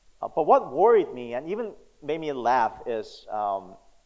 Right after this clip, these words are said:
how he would, you know, lick things that he's not pos-, supposed to lick, such as,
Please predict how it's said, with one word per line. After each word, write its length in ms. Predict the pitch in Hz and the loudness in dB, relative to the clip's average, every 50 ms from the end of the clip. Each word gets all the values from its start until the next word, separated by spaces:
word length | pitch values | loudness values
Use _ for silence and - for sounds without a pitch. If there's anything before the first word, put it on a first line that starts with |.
| _ | _
how 500 | - - - 160 139 135 131 131 - - - | -18 -6 0 2 4 4 4 2 -4 -12 -14
he 200 | - 151 151 151 | -12 -10 -10 -8
would, 220 | 139 139 135 127 - - - _ _ _ _ _ _ _ - _ _ _ _ | -6 -4 -6 -6 -8 -12 -20 _ _ _ _ _ _ _ -20 _ _ _ _
you 60 | - 120 | -14 -10
know, 100 | 117 117 | -8 -2
lick 260 | 120 185 220 214 - | 0 0 0 0 -2
things 300 | 156 139 127 120 - - | -10 -10 -10 -10 -12 -8
that 200 | - 123 117 - | -6 -6 -6 -6
he's 160 | - - - | -10 -12 -8
not 140 | 120 123 - | -8 -8 -8
pos-, 160 | 143 143 - - - _ _ | -8 -14 -16 -18 -20 _ _
supposed 400 | - 135 - - 170 180 180 - | -10 -10 -8 -6 -8 -8 -8 -12
to 80 | - 123 | -16 -16
lick, 260 | 98 82 76 - - _ _ _ _ - | -16 -16 -18 -20 -20 _ _ _ _ -12
such 220 | - 127 120 - - | -10 -10 -10 -8 -6
as, 320 | 120 107 107 - - - | -4 -4 -6 -6 -10 -20